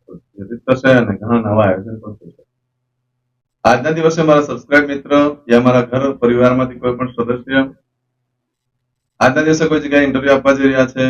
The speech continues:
કોઈ નોકરી ધંધા માટે જઈ રહ્યું છે, કોઈ હરીફાઈમાં ભાગ લેવા જઈ રહ્યું છે રમત ગમતની અંદર,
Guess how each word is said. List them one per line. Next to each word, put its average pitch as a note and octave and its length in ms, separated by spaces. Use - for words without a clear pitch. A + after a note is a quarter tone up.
કોઈ A2 240
નોકરી A#2+ 240
ધંધા B2+ 260
માટે A#2+ 160
જઈ A#2+ 100
રહ્યું A#2+ 160
છે, A#2+ 140
કોઈ A#2 140
હરીફાઈમાં A#2+ 520
ભાગ A2 140
લેવા A#2 240
જઈ A2 80
રહ્યું A2 180
છે - 80
રમત G#2 260
ગમતની G#2 420
અંદર, G#2 200